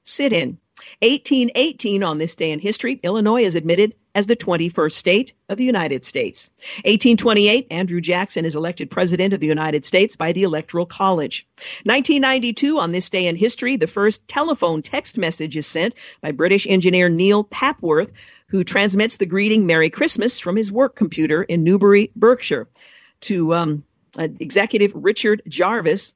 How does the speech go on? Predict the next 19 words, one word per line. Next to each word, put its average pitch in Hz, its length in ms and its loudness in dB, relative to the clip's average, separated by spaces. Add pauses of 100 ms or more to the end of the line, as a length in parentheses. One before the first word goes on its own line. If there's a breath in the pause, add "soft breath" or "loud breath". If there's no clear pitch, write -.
mobile 233 300 -2
phone. 156 360 -10 (540 loud breath)
On 165 140 -2
this 175 140 -4
day 185 180 2
in 170 80 2
history, 165 440 -2
two 220 200 -4
thousand 180 400 0
eight, 202 200 -2
theological 165 560 -6
conservative 175 580 -2
upset 170 440 -2
by 147 240 -6
liberal 175 400 -2
views 185 440 -2
of 135 180 -2
U 180 220 2
S 175 220 2